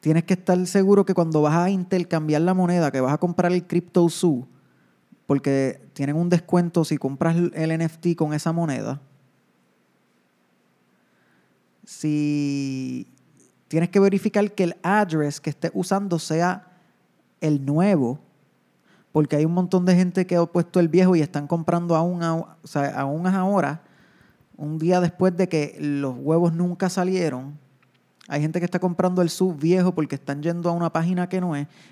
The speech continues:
y están sacando una dirección de, de cryptocurrency que no es. So, te tienes que asegurar que estés en la, en la dirección que es, la correcta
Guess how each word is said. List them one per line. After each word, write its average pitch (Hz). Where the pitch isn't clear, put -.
y 147
están 151
sacando 170
una 170
dirección 175
de, 151
de 147
cryptocurrency 175
que 151
no 147
es. 127
So, 139
te 135
tienes 185
que 202
asegurar 208
que 196
estés 180
en 190
la, 170
en 160
la 156
dirección 160
que 160
es, -
la 139
correcta 135